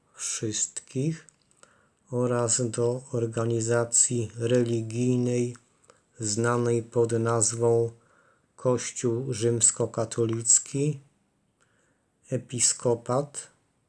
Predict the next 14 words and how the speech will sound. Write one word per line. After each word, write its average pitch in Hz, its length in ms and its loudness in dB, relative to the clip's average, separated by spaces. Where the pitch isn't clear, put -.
w - 80 -4
Stolicy 120 840 2
i 123 220 -2
Stolica 123 680 -2
Apostolska 117 1120 0
w 110 180 -6
Rzymie 123 640 0
oraz 127 580 0
starszy 131 580 -2
już 113 280 -2
pan 123 380 -4
w 101 220 -8
białym 123 600 2
ubranku 123 920 0